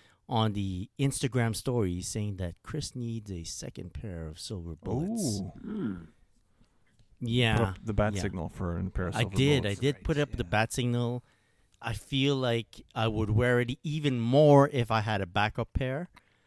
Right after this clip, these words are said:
Speaker 1: Uh, s-, uh, if that happens, then definitely a summer shoe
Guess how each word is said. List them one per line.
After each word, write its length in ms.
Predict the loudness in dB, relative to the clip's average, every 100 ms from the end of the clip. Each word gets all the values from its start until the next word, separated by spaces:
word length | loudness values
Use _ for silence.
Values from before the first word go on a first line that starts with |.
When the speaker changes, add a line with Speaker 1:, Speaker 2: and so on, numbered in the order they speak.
| _ _ _ -8
Speaker 1:
Uh, 800 | -4 -4 -4 -6 -6 -6 -6 -10 -14 -18 -20 -20 _ _ _ _ -20
s-, 480 | -18 -14 -12 -12 -8
uh, 200 | -6 -6 -10 _ _ _ _
if 160 | -10 4
that 160 | 6 6
happens, 460 | 4 4 2 4
then 320 | 4 4 2 2
definitely 840 | 4 6 6 2 2 2 2 2 -2
a 180 | -2 -2
summer 480 | -2 0 0 2 0
shoe 640 | -2 -2 0 0 0 -2